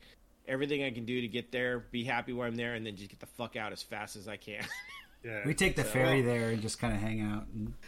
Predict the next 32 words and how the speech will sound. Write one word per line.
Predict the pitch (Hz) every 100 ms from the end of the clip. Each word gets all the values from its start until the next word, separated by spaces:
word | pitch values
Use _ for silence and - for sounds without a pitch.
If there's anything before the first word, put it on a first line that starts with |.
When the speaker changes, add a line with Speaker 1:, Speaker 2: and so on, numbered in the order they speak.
| 127
Speaker 3:
it's | 120
fun. | 120 101 -
Speaker 2:
The | 139
ferry's | - 196 165
the | 143
way | 135
to | 120
go, | 113 110 107
but | 110 113 - - -
let | - 190
me, | 131
so | 190
let | 196
me | 233 247
ask | - 185
you |
this: | 156 120 -
since | - 147 147
we're |
talking | 131 156 156 151
about | 139 131 -
things | 135 131 120
that | - 117 -
are | 117 113 117
impossible | - - 127 123 123 110 110 107
that | 107
happen | 117 113 120 110
in |
the | 104
movie. | 101 104 98 95 - - - 139 - 139
Speaker 3:
<laughs> | 135
Speaker 2:
Um, | 127 120 113 117